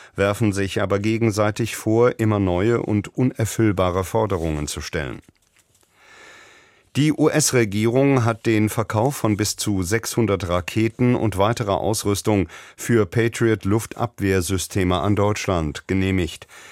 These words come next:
Die zuständige Behörde für internationale Sicherheitskooperation erklärte,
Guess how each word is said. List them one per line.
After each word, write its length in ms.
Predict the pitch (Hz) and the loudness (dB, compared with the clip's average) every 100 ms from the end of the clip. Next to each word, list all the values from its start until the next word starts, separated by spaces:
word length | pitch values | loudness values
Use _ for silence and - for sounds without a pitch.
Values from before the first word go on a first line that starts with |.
| - - - - | -20 -20 -12 -2
Die 140 | 110 | -2
zuständige 640 | - 147 - 123 104 95 90 | 0 -2 2 2 2 0 0
Behörde 540 | 92 98 104 117 120 | 2 2 4 4 2
für 300 | - 107 101 | 0 2 2
internationale 1000 | 117 113 107 98 95 - 95 90 90 90 | 2 0 0 0 -2 0 2 2 0 0
Sicherheitskooperation 1400 | 90 101 95 90 - 107 73 87 92 87 - 98 98 104 | -2 -2 -2 -2 -2 -2 -2 -2 -2 -2 -2 0 0 0
erklärte, 600 | 90 92 90 101 113 | -4 -2 0 0 0